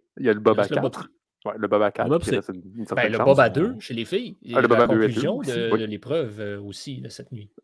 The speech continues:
Speaker 1: Euh,
Speaker 3: Ouais.
Speaker 1: ou sinon, le demi-lune chez les hommes, ça peut
Speaker 2: Exact.
Speaker 1: être, c'est sûr qu'il y a pas de, les Canadiens ont moins de chances de médaille, mais ça peut être très beau à voir, que ce soit du côté des Américains, là, le trio américain, euh,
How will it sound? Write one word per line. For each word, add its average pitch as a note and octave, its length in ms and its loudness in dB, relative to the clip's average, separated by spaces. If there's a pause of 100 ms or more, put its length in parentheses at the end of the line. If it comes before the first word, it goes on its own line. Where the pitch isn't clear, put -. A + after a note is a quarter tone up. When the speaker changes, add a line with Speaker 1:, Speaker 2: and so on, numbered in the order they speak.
(360)
Speaker 1:
Euh, A#2 320 6
Speaker 3:
Ouais. B2 80 2
Speaker 1:
ou A#2+ 40 -2
sinon, B2+ 400 2
le A#2 180 6
demi-lune A#2 580 4
chez A2+ 240 -10
les G#2+ 400 -2
hommes, F#3+ 420 0
ça G#2 160 -2
peut - 100 -14
Speaker 2:
Exact. A2 180 4
Speaker 1:
être, G#2+ 120 -6 (240)
c'est - 120 -8
sûr C3 180 0
qu'il B2+ 140 -2
y A2+ 40 4
a A2+ 60 2
pas A#2+ 180 0
de, G#2+ 420 0 (120)
les A2 60 -10
Canadiens A2 380 -2
ont G#2+ 120 0
moins G#2+ 140 -6
de G#2 60 -10
chances A2 200 -4
de G#2+ 80 -2
médaille, G#2 400 -8 (460)
mais A#2+ 600 -4 (520)
ça - 240 -2
peut A#2 160 4
être A2 120 -2
très A#2 280 -2
beau A2+ 160 0
à G#2+ 80 4
voir, G#2+ 240 0
que - 80 -12
ce - 100 -16
soit A2 140 -2
du G#2 100 -8
côté G#2+ 300 -4
des G#2+ 160 -2
Américains, G2 540 -8
là, D3 120 -6
le G#2 140 -6
trio A2 380 -4
américain, G2+ 760 -6
euh, F2+ 260 -10